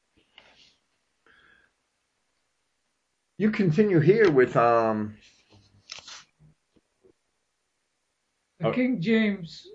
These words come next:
Speaker 2: uh, Study Bibles sold by Thomas Nelson Publishers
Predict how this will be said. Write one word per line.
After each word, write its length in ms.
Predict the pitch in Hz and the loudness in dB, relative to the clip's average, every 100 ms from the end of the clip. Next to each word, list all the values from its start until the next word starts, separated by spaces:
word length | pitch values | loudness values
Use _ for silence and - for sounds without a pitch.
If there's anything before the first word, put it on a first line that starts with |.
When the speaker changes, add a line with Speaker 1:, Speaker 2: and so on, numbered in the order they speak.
| 415 | -14
Speaker 2:
uh, 300 | 190 175 175 | -10 -10 -8
Study 440 | 151 - 220 214 180 | -10 -10 -8 -6 -6
Bibles 600 | 170 180 175 196 165 - - - | -8 -8 -8 -10 -14 -18 -20 -14
sold 340 | 196 196 180 156 156 _ _ _ _ _ - - | -10 -10 -10 -16 -18 _ _ _ _ _ -20 -14
by 140 | 175 165 | -8 -8
Thomas 560 | 196 202 180 165 - | -6 -6 -4 -6 -8
Nelson 420 | 190 190 - 175 - | -8 -8 -8 -10 -8
Publishers 880 | 202 175 165 151 165 165 170 151 | -8 -8 -10 -10 -10 -10 -10 -16